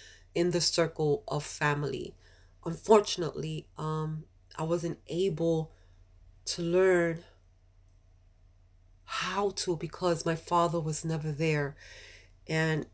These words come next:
I sit here now today at the age of fifty-three, and I have three wonderful,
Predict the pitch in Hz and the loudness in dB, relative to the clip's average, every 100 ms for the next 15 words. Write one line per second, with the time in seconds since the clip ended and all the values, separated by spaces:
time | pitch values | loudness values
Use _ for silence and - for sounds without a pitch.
0 | - - 147 - - 214 - 185 185 170 | -16 -6 -4 0 4 4 4 0 0 0
1 | 165 175 175 156 151 - - 143 180 170 | 0 2 2 2 -2 -6 -12 -4 4 4
2 | 156 147 156 - - - - - 151 147 | 4 0 -2 -14 -20 -20 -18 -8 -6 -6
3 | - - 170 180 156 - 151 147 - - | -10 -2 0 0 -2 -6 -4 -4 -8 -20
4 | - - - - - - - - 220 - | -20 -20 -20 -20 -20 -10 -2 4 4 4
5 | 185 170 - 160 165 151 147 156 - - | -6 -4 -4 0 2 2 0 -4 -14 -20
6 | - - - - - - - - - - | -20 -20 -20 -20 -20 -20 -20 -20 -20 -20
7 | - - - 165 160 156 151 160 156 165 | -20 -20 -12 -4 -2 0 -2 -4 -4 -4
8 | 160 - 190 190 156 160 175 165 156 - | -8 -4 0 2 2 2 2 2 -2 -4
9 | 160 156 | 0 -2